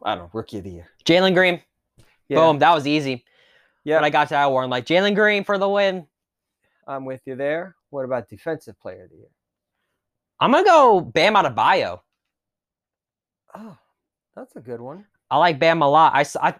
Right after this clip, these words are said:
Speaker 2: that was mainly 'cause I s-, I was thinking about it. I'm like, "I don't think it's gonna be Gobert again." And then I
Speaker 1: No, it
Speaker 2: saw
Speaker 1: shouldn't
Speaker 2: other
Speaker 1: be
Speaker 2: predictions,
Speaker 1: Gobert.
Speaker 2: and someone said Anthony Davis. I'm like, "I don't think he's gonna play enough." And then someone said Bam, and I'm like,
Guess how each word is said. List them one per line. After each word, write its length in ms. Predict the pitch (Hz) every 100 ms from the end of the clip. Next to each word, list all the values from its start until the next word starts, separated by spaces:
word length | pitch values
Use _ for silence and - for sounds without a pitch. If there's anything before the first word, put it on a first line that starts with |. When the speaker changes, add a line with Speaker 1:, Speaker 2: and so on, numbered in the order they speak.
| _
Speaker 2:
that 160 | 139 180
was 100 | 220
mainly 180 | 208 190
'cause 140 | 190
I 60 | 165
s-, 220 | - - -
I 80 | 165
was 160 | 208
thinking 320 | - 220 220 240
about 280 | 220 247
it. 20 | 226
I'm 120 | 180
like, 200 | 156 -
"I 100 | -
don't 320 | 160 254 320 -
think 160 | 269
it's 100 | 226
gonna 180 | 185 220
be 120 | 208
Gobert 440 | 180 180 185 180 156
again." 600 | 117 147 175 135 123 135 _ _ _ _ _ _ -
And 80 | 147
then 80 | 127
I 60 |
Speaker 1:
No, 60 | 113
it 40 |
Speaker 2:
saw 160 | 180 170
Speaker 1:
shouldn't 160 | 156
Speaker 2:
other 140 | 180 175
Speaker 1:
be 60 | 175
Speaker 2:
predictions, 600 | 147 143 139 156 143 139
Speaker 1:
Gobert. 160 | 139
Speaker 2:
and 80 | -
someone 300 | - 196 190
said 140 | 185
Anthony 240 | 160 156 147
Davis. 400 | 131 143 151 147
I'm 80 | 139
like, 180 | 135 -
"I 80 | 143
don't 120 | 190
think 140 | 202
he's 80 | 190
gonna 180 | 175 147
play 300 | - 180 196
enough." 340 | 196 190 190 _ _ _
And 140 | 131 143
then 180 | 233
someone 320 | 208 226 190 180
said 280 | 196 151 117
Bam, 300 | 147 180 147
and 100 | 127
I'm 140 | 135
like, 260 | 135 117 -